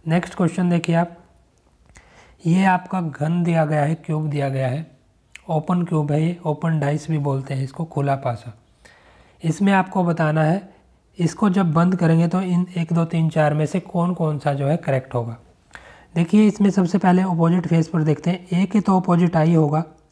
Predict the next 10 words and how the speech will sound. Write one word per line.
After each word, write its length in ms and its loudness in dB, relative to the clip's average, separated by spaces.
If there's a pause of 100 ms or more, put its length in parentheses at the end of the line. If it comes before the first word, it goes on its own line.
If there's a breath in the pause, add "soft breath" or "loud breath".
(100)
जेड 340 2
के 120 0
आपका 260 2
यू 200 2
होगा 300 4
और 180 0
ई 160 -2
के 200 -4
ओ 160 -4
होगा। 340 -4